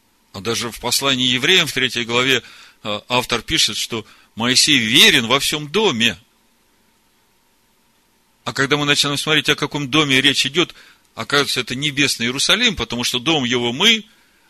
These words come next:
а мы являемся каждый кирпичиком в доме Бога.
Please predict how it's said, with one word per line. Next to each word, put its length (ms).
а 140
мы 140
являемся 720
каждый 340
кирпичиком 760
в 140
доме 320
Бога. 420